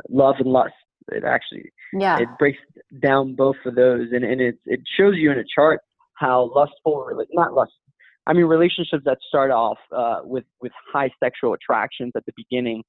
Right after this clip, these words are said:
Speaker 1: are actually, um, as addicting as heroin.
Speaker 2: Mm.
Speaker 1: Uh, and there's research that shows that, that this is, it's, it's really dangerous, and that's why a lot of people you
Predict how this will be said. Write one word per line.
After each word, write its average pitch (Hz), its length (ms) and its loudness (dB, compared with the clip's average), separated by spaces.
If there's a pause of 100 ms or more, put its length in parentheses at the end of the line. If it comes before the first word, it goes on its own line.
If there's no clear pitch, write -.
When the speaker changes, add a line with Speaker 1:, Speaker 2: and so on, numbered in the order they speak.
(280)
Speaker 1:
are 120 280 0
actually, 123 680 -6 (340)
um, 113 200 -4 (640)
as 139 260 -2 (160)
addicting 160 840 -2
as 117 160 -2 (180)
heroin. 113 540 -4 (300)
Speaker 2:
Mm. 202 240 0
Speaker 1:
Uh, 120 220 0
and 123 160 -2
there's 123 160 -2 (260)
research 143 460 0
that 117 200 0
shows 120 440 0
that, 78 240 -2 (100)
that 107 300 0 (460)
this 131 240 -2
is, 139 220 2 (500)
it's, 127 180 -2
it's 123 180 -6
really 143 280 2
dangerous, 135 400 0
and 117 100 0
that's 113 200 -2
why 131 100 2
a - 20 2
lot 117 160 0
of 117 80 -12
people 123 180 -10
you 113 120 -6